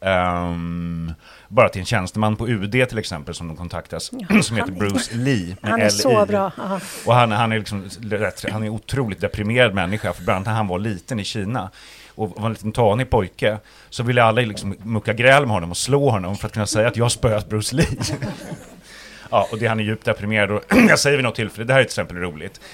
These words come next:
Speaker 1: att Nalle Puh är förbjuden i Kina på grund av hans likhet med Xi Jinping. Ja, men det är sant, det är sant. Eh, men om,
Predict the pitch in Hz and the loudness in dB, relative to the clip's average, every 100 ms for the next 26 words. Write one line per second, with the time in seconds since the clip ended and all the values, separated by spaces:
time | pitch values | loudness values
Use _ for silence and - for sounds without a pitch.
0 | - - 113 107 117 117 - 143 135 113 | -20 -4 -2 2 2 0 2 2 4 0
1 | 113 110 104 87 92 104 92 107 76 - | -4 0 0 0 -4 -4 -2 -2 -4 -10
2 | - 127 113 101 92 90 - 101 - 113 | -2 2 4 2 0 -2 -4 -8 -4 -6
3 | 107 90 85 82 - 110 80 101 - 156 | -4 -8 -6 -4 -2 -2 -6 -16 -12 -12
4 | - 226 190 - 269 - 311 - 294 139 | -10 -10 0 2 2 4 2 2 -2 -2
5 | 127 127 131 76 - - - 226 - 92 | 0 0 0 -2 -8 -8 -6 -2 -2 -2
6 | 202 220 339 - - 123 117 110 - 123 | -4 -8 -12 -16 -2 4 4 4 2 2
7 | 123 123 | 2 2